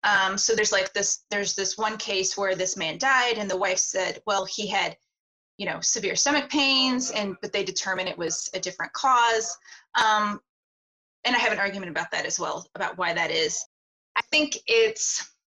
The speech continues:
nobody's going to be held responsible, right? If somebody dies from a heart attack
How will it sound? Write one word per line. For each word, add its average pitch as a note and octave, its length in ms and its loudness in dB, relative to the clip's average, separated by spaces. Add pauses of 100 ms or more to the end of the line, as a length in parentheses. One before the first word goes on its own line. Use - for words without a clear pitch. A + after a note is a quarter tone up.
(440)
nobody's B3+ 500 0
going G#3 160 2
to G#3 80 -2
be G3 60 -4
held F#3+ 200 0
responsible, - 680 -4
right? F3 320 -2
If F#3 100 0
somebody A#3 300 0
dies F#3 400 4
from E3+ 580 0 (320)
a - 40 -6
heart B3 180 2
attack A3+ 420 2